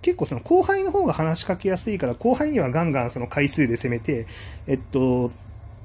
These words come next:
先輩に対してはちょっと話しかけにくいから、その、ほ-、困った時しかい-、あ、困った時というかなんか、あの、ほんとピンポイントなタイミングでしか行かないみたいな。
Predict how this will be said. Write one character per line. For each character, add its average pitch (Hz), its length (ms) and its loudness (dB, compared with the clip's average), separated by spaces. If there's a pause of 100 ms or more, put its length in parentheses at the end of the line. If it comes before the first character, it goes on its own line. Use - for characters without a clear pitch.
(140)
先 294 320 4
輩 320 160 4
に 320 120 2
対 339 180 4
し - 60 -4
て - 100 4
は 135 300 6
ち - 80 2
ょ - 40 4
っ - 20 -4
と - 80 -6
話 156 240 0
し - 40 -6
か 165 120 2
け 175 100 0
に 170 100 2
く 190 120 2
い 165 80 2
か 165 100 -4
ら、 180 320 2
そ - 160 -8
の、 127 200 -2 (420)
ほ-、 196 180 2
困 180 200 6
っ 143 60 6
た 156 100 4
時 135 220 0
し - 80 -4
か 123 140 2
い-、 127 180 0
あ、 131 200 0
困 175 160 2
っ 208 40 -2
た 180 80 0
時 135 160 0
と 127 80 0
い - 20 0
う 120 40 -2
か 127 80 -4
な 131 80 0
ん 127 40 -2
か、 120 160 -8 (360)
あ 135 80 -4
の、 127 80 -2
ほ 180 120 2
ん - 20 0
と 170 100 2
ピ 190 160 4
ン 196 60 4
ポ 208 140 6
イ 196 40 4
ン 175 40 0
ト 143 100 2
な 120 180 2
タ 151 120 2
イ 143 60 6
ミ 147 120 6
ン - 20 4
グ 151 60 6
で 165 80 2
し - 80 -6
か 123 80 -2
行 120 100 0
か 135 100 0
な 131 140 2
い 123 80 0
み 113 80 -2
た 113 140 -4
い 113 60 -2
な。 113 120 -6